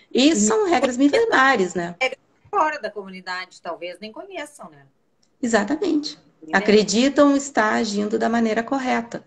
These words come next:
Speaker 2: Claro.
Speaker 1: É, é um, um exercício de diversidade muito grande.
Speaker 2: Exatamente. A gente tem que
Speaker 1: Essa
Speaker 2: aprender a respeitar.
Speaker 1: Tem que aprender, sim. Tem que aprender a respeitar
Speaker 2: Respeitar.
Speaker 1: e
Speaker 2: Respeitar.
Speaker 1: Isso mesmo.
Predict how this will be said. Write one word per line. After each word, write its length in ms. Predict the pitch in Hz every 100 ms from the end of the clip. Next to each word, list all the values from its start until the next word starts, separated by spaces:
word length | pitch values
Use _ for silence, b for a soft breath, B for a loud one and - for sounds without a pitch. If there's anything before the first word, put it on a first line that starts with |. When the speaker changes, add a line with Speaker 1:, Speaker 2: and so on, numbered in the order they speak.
| b b b
Speaker 2:
Claro. 440 | 285 240 185 175 240
Speaker 1:
É, 420 | 208 240 262 269 294 226 - -
é 200 | 220 247
um, 680 | 277 269 262 247 233 220 214
um 60 |
exercício 520 | 214 220 226 254 254
de 120 | 240 233
diversidade 640 | 233 226 226 208 214 214
muito 240 | 220 226
grande. 580 | 233 220 220 214 202 208
Speaker 2:
Exatamente. 1300 | 202 - - 175 180 - 294 370 233 262 _ - - _ _
A 80 | 160
gente 260 | 160 165
tem 120 | - 185
que 60 |
Speaker 1:
Essa 160 | 214 226
Speaker 2:
aprender 260 | 240 - _ _ _ _ - 165
a 60 |
respeitar. 200 | 190 185
Speaker 1:
Tem 140 | 214 202
que 80 |
aprender, 400 | 214 214 202 196 214
sim. 360 | - 160 - _ _ - - _ _
Tem 160 | - 185
que 80 | 196
aprender 400 | 196 180 175 175
a 40 |
respeitar 720 | 185 180 170 202 160 165 185 196
Speaker 2:
Respeitar. 40 |
Speaker 1:
e 280 | 196 196 196 190 - -
Speaker 2:
Respeitar. 500 | 381 - 277 - _ _ _ _ _ _ _ _ _ _ _ _ -
Speaker 1:
Isso 360 | 196 196 220
mesmo. 440 | 214 202 202 202